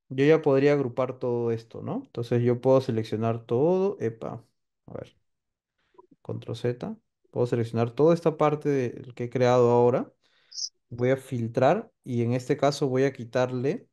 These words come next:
o me voy a quedar solamente con los muros y puertas, ¿no? Que es lo que yo estoy trabajando ahorita. Ya, entonces,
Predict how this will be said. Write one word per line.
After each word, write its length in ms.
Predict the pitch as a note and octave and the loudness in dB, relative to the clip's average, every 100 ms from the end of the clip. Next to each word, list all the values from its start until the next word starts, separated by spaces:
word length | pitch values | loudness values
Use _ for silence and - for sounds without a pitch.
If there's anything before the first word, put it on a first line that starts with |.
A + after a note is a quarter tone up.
| _ - | _ -12
o 80 | |
me 100 | G#2+ | -4
voy 140 | A2 C#3 | 0 0
a 80 | C#3+ | 2
quedar 200 | C#3 C#3 | 2 2
solamente 500 | C#3+ C#3+ C#3+ D3+ D3 | 0 0 -2 -4 -4
con 180 | B2+ | -4
los 120 | A#2 A#2 | -4 -2
muros 420 | C#3+ D#3+ F3+ F3+ | 0 2 0 -2
y 80 | A#2 | -8
puertas, 540 | - E3 A2+ - - _ _ _ _ _ _ _ - | 0 0 0 -8 -18 _ _ _ _ _ _ _ -10
¿no? 160 | A#2+ B2+ | -10 -6
Que 100 | B2 | -4
es 60 | |
lo 140 | C3 A#2 | -2 0
que 100 | A#2 | 0
yo 60 | |
estoy 180 | A#2 B2 | 0 -2
trabajando 480 | A#2+ A2+ A#2 C3 B2+ | 0 0 2 0 0
ahorita. 300 | D3 D3 - _ _ _ _ _ _ _ | -4 -4 -16 _ _ _ _ _ _ _
Ya, 180 | - G#2+ | -10 -6
entonces, 600 | A#2 A2+ A2+ C3 C3 - | -4 -2 0 0 -2 -10